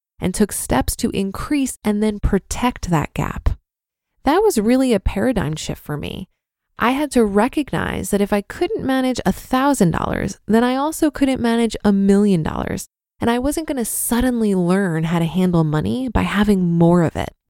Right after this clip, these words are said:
This is why seventy percent of people who win the lottery or receive a large windfall of money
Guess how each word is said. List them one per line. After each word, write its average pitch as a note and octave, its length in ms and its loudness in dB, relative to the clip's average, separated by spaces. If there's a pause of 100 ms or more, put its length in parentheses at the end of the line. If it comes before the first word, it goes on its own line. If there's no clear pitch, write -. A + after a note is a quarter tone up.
(460)
This D#4 160 2
is F4+ 120 2
why D4+ 180 2
seventy C4+ 600 -2
percent A3+ 500 0
of F#3 140 -6
people A#3+ 400 0
who G3+ 140 2
win G3 320 4
the G3 80 2
lottery G#3 580 0
or E3+ 300 0
receive G3+ 400 -2
a F#3 60 2
large F3+ 360 -2
windfall G3 580 2
of D#3+ 120 0
money G#3 340 0